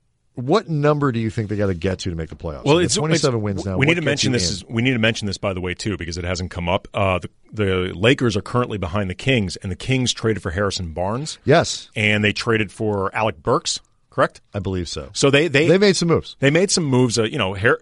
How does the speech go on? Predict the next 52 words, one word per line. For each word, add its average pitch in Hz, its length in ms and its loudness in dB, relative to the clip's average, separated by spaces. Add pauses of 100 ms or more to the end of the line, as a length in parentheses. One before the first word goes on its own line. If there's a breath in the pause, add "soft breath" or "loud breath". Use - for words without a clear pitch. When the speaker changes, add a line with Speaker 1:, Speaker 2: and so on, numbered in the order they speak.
Speaker 2:
Harrison 156 500 2
Barnes, 127 500 2
even 110 680 -4
limited 123 420 4
in 104 140 -8
terms 110 300 -4
of, 90 160 -8
you 123 80 -10
know, 87 100 -8
offensively, 117 560 0
he 95 120 -6
scores. 123 600 -2
Speaker 1:
Right, 143 100 2
you 123 60 2
Speaker 2:
He - 40 0
Speaker 1:
make 113 120 4
fun 156 180 4
of 123 60 4
him, 117 40 6
Speaker 2:
scores. 110 200 2
Speaker 1:
whatever, 117 200 4
but 110 100 2
he's, 113 220 0
he's 117 240 -2
helps. 104 340 0
He's, 117 140 2
Speaker 2:
Yeah, 285 100 6
Speaker 1:
he - 40 2
Speaker 2:
I - 40 0
Speaker 1:
will 123 80 2
Speaker 2:
mean, 127 80 6
Speaker 1:
help 131 120 4
Speaker 2:
he's, - 60 -2
Speaker 1:
that 95 120 4
Speaker 2:
he 139 60 -2
Speaker 1:
team. 156 100 2
Speaker 2:
can 156 80 4
average, 190 420 2
you - 80 -10
know, 101 120 -6
close 156 220 -2
to 123 60 -6
twenty 165 300 0
points 147 260 -4
a 107 60 -6
game. 87 400 -2
I 95 40 -4
mean, 110 120 0
that's 120 160 0
not 143 160 0
an 113 180 -4
insignificant 117 880 -2